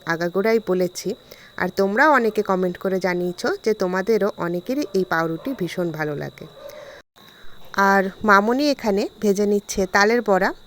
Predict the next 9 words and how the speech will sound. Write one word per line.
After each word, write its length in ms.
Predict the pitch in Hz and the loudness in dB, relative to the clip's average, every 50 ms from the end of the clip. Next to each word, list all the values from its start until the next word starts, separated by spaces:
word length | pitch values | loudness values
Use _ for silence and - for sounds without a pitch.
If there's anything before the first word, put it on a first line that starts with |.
| - - | -10 -4
তবে 360 | - 190 180 175 - 190 190 185 - | -2 -2 -2 0 0 -2 -2 -2 -2
এটাই 320 | - 180 185 - 254 294 | -4 -4 -2 0 0 0
মনে 220 | 302 277 262 247 240 | 2 0 0 2 2
হচ্ছে 360 | 240 240 226 - - - 220 | 0 0 -2 -4 -4 -2 0
এবছরের 640 | 208 - - 190 180 - 196 196 - 202 185 185 185 | 0 2 0 0 2 2 0 2 0 0 0 -2 -2
শেষ 280 | - - - 202 214 208 - | -2 -2 0 0 0 0 -2
তালের 320 | - 208 180 175 180 175 175 | 0 0 2 2 0 0 -2
বড়া। 260 | 165 170 165 175 226 - - - - - - - - - | -2 -2 -2 -4 -6 -8 -10 -20 -20 -20 -20 -12 -6 -2
আর 160 | 180 190 185 | 0 0 0